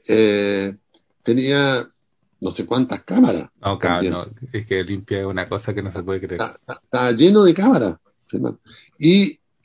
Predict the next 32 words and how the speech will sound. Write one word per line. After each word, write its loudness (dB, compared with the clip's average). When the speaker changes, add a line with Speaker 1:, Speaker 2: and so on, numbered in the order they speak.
Speaker 1:
el, 2
eh, 0
el -6
Triunfo 0
de 4
la 6
Voluntad, 2
otra 4
película 2
de 2
la 4
Riefenstahl, 0
ahí 4
yo 6
sé 4
el 4
número 6
porque 0
se -2
dice, 0
aparecen 0
las 0
declaraciones 0
de 4
ella, 4
treinta 4
y 4
cinco 0
cámaras 2
tenía -6
para -10
filmar -2